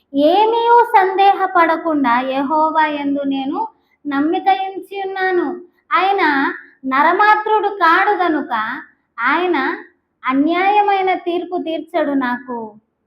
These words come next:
ఆయన తీర్పు తీరిస్తే ఖచ్చితంగా న్యాయమైన తీర్పే తీరుస్తాడు అని ఈ కీర్తనాకారుడు ఆయన యందు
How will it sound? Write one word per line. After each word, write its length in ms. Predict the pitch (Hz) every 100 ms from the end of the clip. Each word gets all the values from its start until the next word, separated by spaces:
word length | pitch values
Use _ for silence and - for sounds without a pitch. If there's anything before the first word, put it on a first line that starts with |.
| _ _ _ _ _ _
ఆయన 320 | 233 277 277 269
తీర్పు 480 | 302 349 415 415
తీరిస్తే 880 | 415 359 359 392 403 359 269 247 254 -
ఖచ్చితంగా 880 | 294 294 - 392 403 403 381 330 277
న్యాయమైన 720 | 269 262 254 277 294 285 277 269
తీర్పే 760 | 277 277 277 311 349 427 - - _ -
తీరుస్తాడు 840 | 359 381 392 - 359 311 285 277 220 - _ _
అని 200 | 262 262
ఈ 260 | 247 262 262
కీర్తనాకారుడు 1200 | 262 359 403 415 392 359 - 277 254 240 240 269 254
ఆయన 200 | 262 262
యందు 640 | 254 247 262 294 427